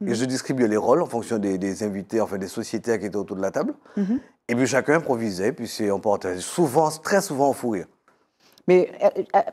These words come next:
Speaker 2: trente-sept ans, c'est beaucoup quand même. Tu, à aucun moment tu t'es dit, euh, j'en ai assez, il faut que j'aille voir
Speaker 1: J'ai
Speaker 2: ailleurs ?
Speaker 1: pas vu le temps passer et j'ai pas éprouvé le temps, le,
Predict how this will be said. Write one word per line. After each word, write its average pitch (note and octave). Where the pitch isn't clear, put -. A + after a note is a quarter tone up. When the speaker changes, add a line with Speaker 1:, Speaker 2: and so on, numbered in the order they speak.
Speaker 2:
trente-sept C#4
ans, D#4
c'est F#3+
beaucoup E3
quand G#3
même. F3+
Tu, -
à F#3+
aucun C#4
moment C#4
tu C4+
t'es A3
dit, A3+
euh, F#3+
j'en F#3+
ai G3
assez, G3
il G3+
faut G3
que F3
j'aille F3+
voir F3+
Speaker 1:
J'ai F3
Speaker 2:
ailleurs ? F3+
Speaker 1:
pas C3
vu B2
le C3+
temps A2+
passer A2
et D3+
j'ai A#2
pas G#3
éprouvé A#2+
le A2
temps, E3
le, G#2+